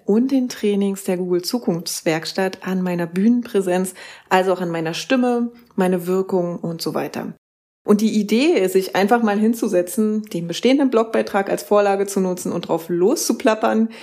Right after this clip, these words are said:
gelang mir tatsächlich anfangs nicht so gut. Immer wenn ich den Podcast nochmal gehört habe und meine Stimme gehört habe, gefiel mir das irgendwie gar nicht, ja. Und dahinter steckte natürlich auch sehr viel Unsicherheit.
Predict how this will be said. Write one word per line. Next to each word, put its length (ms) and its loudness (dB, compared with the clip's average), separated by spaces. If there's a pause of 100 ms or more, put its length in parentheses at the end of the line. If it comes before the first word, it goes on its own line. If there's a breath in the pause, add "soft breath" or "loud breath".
(220 loud breath)
gelang 340 6
mir 380 0
tatsächlich 560 -2
anfangs 400 -2
nicht 180 -4
so 80 -8
gut. 400 -10 (300 loud breath)
Immer 340 0
wenn 140 -2
ich 80 -8
den 160 -4
Podcast 480 -2
nochmal 200 0
gehört 440 0
habe 280 0
und 140 -6
meine 160 0
Stimme 400 2
gehört 420 2
habe, 360 0
gefiel 320 -2
mir 100 0
das 160 -2
irgendwie 320 -10
gar 240 -6
nicht, 300 -8
ja. 260 -4
Und 220 -8
dahinter 320 -2
steckte 340 0
natürlich 460 -2
auch 320 0
sehr 180 -2
viel 140 -2
Unsicherheit. 840 -2